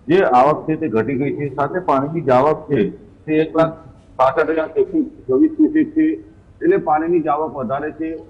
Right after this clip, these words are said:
હાલ દસ દરવાજા ખોલવામાં આવે છે, પરંતુ આ દરવાજા સાંજ સુધીમાં કદાચ બંધ કરી દેવામાં આવે, કારણ કે પાણીની આવક સતત ઘટાડો થઈ રહ્યો છે. છેતાલીસ હજાર ક્યુસેક પાણીની આવક એટલે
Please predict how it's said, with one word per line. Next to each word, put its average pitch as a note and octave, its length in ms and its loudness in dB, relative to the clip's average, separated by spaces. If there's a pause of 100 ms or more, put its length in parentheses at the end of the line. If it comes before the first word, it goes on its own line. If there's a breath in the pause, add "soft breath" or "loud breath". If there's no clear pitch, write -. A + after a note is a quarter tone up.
(160)
હાલ D#3 200 0
દસ D3+ 200 -2
દરવાજા D#3+ 400 -2
ખોલવામાં D3+ 380 -6
આવે D3+ 120 -4
છે, D#3 240 -16
પરંતુ C#3+ 500 -10 (280)
આ C3 80 2
દરવાજા D3 420 0
સાંજ C3 300 -4
સુધીમાં C3+ 340 -6
કદાચ C3 200 -4
બંધ A#2 280 -4
કરી C#3 160 -6
દેવામાં C#3 360 -4
આવે, C#3 240 -2 (380)
કારણ C3 280 -2
કે D3 60 -6
પાણીની C#3 500 -4
આવક B2+ 360 -2
સતત C3 200 -4
ઘટાડો A#2 440 -2
થઈ C3 180 -2
રહ્યો C#3 160 -4
છે. C#3 140 -8
છેતાલીસ D#3 380 -6
હજાર E3+ 140 -4
ક્યુસેક D#3 380 -10
પાણીની C#3+ 280 -8
આવક C#3 280 -6
એટલે D3 300 -4